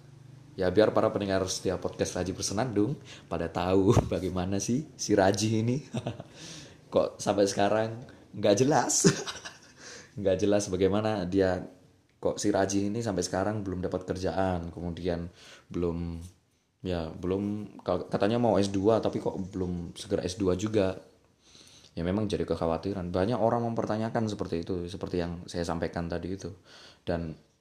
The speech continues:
<clears throat> bahkan, ya, yang menjadi salah satu tamparan juga adalah teman-teman saya, em,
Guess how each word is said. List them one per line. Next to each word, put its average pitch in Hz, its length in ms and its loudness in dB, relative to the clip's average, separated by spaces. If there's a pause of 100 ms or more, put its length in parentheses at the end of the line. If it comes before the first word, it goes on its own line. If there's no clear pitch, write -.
(180)
<clears throat> - 2000 -14
bahkan, 127 400 -4 (480)
ya, 98 160 -4 (400)
yang 110 400 0 (720)
menjadi 95 400 2 (1040)
salah 101 240 0
satu 104 240 0
tamparan 101 400 0
juga 92 400 -2
adalah 87 320 -4
teman-teman 104 400 0
saya, 123 240 -2 (1200)
em, 92 240 -4